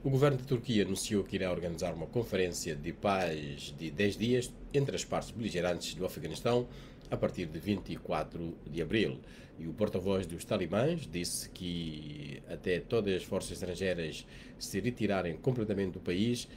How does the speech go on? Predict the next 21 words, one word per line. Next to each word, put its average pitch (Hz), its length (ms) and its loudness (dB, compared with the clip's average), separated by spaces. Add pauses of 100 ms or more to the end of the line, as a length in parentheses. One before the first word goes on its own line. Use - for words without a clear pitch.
(180)
não 120 180 2
participarão 95 520 0
numa 90 200 -4
conferência 95 600 -2
que - 80 -12
tomará 87 300 -2
decisões 85 600 -2
sobre 87 520 -4
o 85 260 -4
Afeganistão. 78 840 0 (1300)
A 139 60 4
notícia 131 420 6
da 104 200 6
decisão 104 440 2
de 98 80 0
retirar 98 240 2
das 87 120 -2
tropas 92 340 -2
americanas 110 480 2
foi 92 220 -2
conhecida 90 600 0